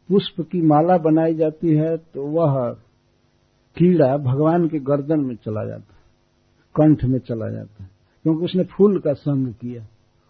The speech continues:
और वह फूल भगवान को अर्पित किया गया श्री विग्रह पर। तो भगवान के मस्तक पर, भगवान के श्री विग्रह पर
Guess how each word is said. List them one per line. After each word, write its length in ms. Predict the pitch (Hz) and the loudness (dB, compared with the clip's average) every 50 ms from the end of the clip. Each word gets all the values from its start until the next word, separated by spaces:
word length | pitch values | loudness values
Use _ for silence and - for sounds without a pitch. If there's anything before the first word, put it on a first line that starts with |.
| _ _ _ _ _ _ _ _ _ _ _ _ _ _ - | _ _ _ _ _ _ _ _ _ _ _ _ _ _ -4
और 160 | 139 143 147 | -2 0 2
वह 180 | 160 180 170 160 | 4 4 2 2
फूल 280 | 165 - 180 185 175 | 0 -2 -2 0 0
भगवान 420 | 151 143 151 156 165 165 165 165 151 | 0 0 -2 -2 -2 -4 -4 -6 -6
को 120 | 160 151 | -4 -4
अर्पित 340 | 147 143 139 - 147 127 - | -4 -4 -4 -8 -10 -10 -8
किया 260 | - 135 123 123 120 | -6 -4 -2 -2 -2
गया 140 | 120 120 117 | -2 -4 -6
श्री 220 | - - 139 135 | -4 -4 -4 -4
विग्रह 360 | 123 127 117 113 113 110 104 | -4 -6 -8 -8 -10 -10 -10
पर। 240 | 101 104 104 104 101 - - | -10 -14 -16 -20 -20 -18 -16
तो 60 | 120 | -12
भगवान 380 | 110 113 131 135 151 165 175 175 | -8 -8 -6 -2 -2 -2 -2 -4
के 120 | 160 165 | -4 -4
मस्तक 500 | 151 151 156 151 - _ - 160 151 139 _ - | -4 -2 -2 -2 -4 _ -6 -6 -6 -6 _ -6
पर, 180 | 143 143 143 131 | -6 -6 -4 -4
भगवान 400 | 123 131 131 139 143 143 143 143 | -6 -8 -6 -4 -2 0 0 0
के 140 | 147 143 | -2 -6
श्री 220 | 123 - 147 135 135 | -10 -8 -8 -8 -6
विग्रह 340 | 123 139 131 143 139 135 127 | -8 -8 -8 -6 -6 -6 -6
पर 280 | 120 - 127 131 131 | -6 -8 -10 -10 -10